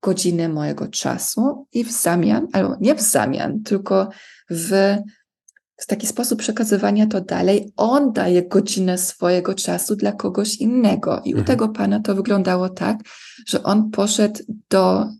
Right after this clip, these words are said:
Speaker 1: schroniska zwierząt i zabierał psy na spacer.
Speaker 2: Super.
Speaker 1: No. I,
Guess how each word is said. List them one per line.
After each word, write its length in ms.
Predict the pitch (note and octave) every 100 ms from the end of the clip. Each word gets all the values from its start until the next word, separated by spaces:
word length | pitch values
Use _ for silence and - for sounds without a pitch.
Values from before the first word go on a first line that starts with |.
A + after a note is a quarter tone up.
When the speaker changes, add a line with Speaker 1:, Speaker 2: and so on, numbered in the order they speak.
| -
Speaker 1:
schroniska 800 | - - G#3+ G3 G3 G3 - G3
zwierząt 680 | F3+ E3 D#3 D#3 F#3+ - C4+
i 60 |
zabierał 520 | C4 B3+ F#3+ F#3+ A3+
psy 280 | - - F#3
na 160 | F#3 A3
spacer. 640 | G#3+ - - - - - -
Speaker 2:
Super. 500 | - - A2 - E2 -
Speaker 1:
No. 260 | B2+ - - _ _ -
I, 280 | G#3+ G#3+